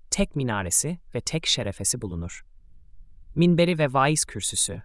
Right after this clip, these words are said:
ahşaptan yapılmıştır. Eskiden Rufai tarikatının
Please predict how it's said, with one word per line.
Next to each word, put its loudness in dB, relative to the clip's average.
ahşaptan -2
yapılmıştır. -8
Eskiden 4
Rufai 4
tarikatının -6